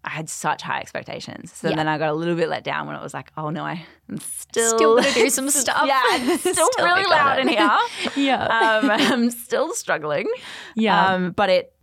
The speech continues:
Speaker 1: it just made everything make sense, and it just, I could go throughout my day and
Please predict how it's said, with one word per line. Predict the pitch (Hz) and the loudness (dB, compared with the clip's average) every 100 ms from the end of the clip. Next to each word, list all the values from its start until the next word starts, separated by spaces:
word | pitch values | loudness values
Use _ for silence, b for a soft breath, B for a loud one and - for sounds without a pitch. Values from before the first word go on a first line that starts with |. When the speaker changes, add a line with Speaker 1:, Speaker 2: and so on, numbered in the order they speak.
| - | -2
Speaker 1:
it | 180 170 | -2 0
just | 190 202 | -2 0
made | 170 175 | 0 2
everything | 180 180 185 - 156 147 147 143 _ - - | 0 0 -4 -4 -6 -4 -6 -10 _ -12 -6
make | 143 - | -6 -6
sense, | - - 123 - - | -8 -8 -10 -12 -10
and | 147 | -8
it | 147 147 | -8 -8
just, | 151 143 - - _ - | -8 -10 -12 -20 _ -12
I | 139 | -10
could | - 147 143 | -10 -12 -4
go | 151 | -4
throughout | 151 175 - | -4 -6 -6
my | - | -8
day | 175 170 175 170 170 175 - | -6 -4 -4 -4 -8 -10 -10
and | - - 170 170 | -10 -10 -10 -12